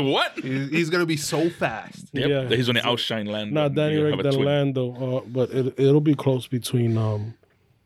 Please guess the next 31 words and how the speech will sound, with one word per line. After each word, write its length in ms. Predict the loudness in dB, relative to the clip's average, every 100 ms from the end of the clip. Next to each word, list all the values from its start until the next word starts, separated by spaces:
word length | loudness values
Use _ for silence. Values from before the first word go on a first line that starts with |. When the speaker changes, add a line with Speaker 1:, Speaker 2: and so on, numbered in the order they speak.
| _ -20 -10
Speaker 3:
Leclerc 400 | -8 -6 -2 -2
and 80 | 0
Lando 280 | -2 -4 -6
for 160 | -8
that 180 | -8 -8
fifth 240 | -10 -10 -10
spot. 260 | -14 -16 -18 -20 _ _ _ _ _ _ _ _ _ _ _ _ _ _ _ _ _ _ _ -2
And 100 | 4
maybe, 360 | 4 4 4
uh, 400 | 4 2 0 -4 -4
Gasly 400 | -2 -4 -2 -2
will 80 |
get 140 | -2 -4
in 80 | -4
the 80 |
mix 240 | -6 -8 -6
too, 180 | -4 -4
man. 540 | -6 -8 -10 -10 -10
Gasly's 480 | -8 -8 -2 -2 0
driving 320 | 0 0 2
real 200 | 2 2 0
well. 400 | -4 -8 -12 -18 -20 -20 -20 -20 _ -14 -6
Speaker 2:
He, 280 | -4 -2 0
out 160 | 2
of 280 | 4 2 -4 -6
six, 360 | 2 2 2 -12 _ _ 0
out 120 | 4
of 80 | 4
the 60 |
fourteen 640 | 4 4 2 2 -2 0 0
times, 580 | 0 0 0 -4 -12